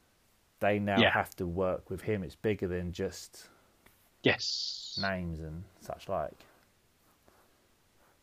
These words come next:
Speaker 2: I think you're right, and I think that, um, as, as a collective,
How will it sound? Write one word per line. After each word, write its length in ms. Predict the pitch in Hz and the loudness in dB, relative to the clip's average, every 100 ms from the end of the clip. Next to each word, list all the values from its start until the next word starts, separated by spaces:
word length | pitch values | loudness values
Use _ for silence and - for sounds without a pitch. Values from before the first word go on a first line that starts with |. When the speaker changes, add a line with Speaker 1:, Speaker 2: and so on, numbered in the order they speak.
| _ _ _ _ _ - - - - - - _ - | _ _ _ _ _ -12 -12 -14 -16 -20 -20 _ -2
Speaker 2:
I 80 | - | 6
think 180 | 208 | 6
you're 100 | 143 | 8
right, 300 | 139 143 139 - | 10 10 10 8
and 120 | 127 | 2
I 20 | |
think 320 | - 139 139 | 4 4 4
that, 320 | 135 127 - | 0 2 6
um, 460 | 131 123 120 117 117 - _ _ - _ - - - - - - - - - - - | 8 8 6 2 -4 -12 _ _ -20 _ -20 -20 -20 -20 -20 -20 -20 -20 -20 -6 4
as, 220 | 143 - | 4 6
as 240 | - 139 | 4 6
a 100 | 131 | 6
collective, 840 | 120 - 131 131 - - 117 104 | 4 8 10 10 6 -4 -4 -4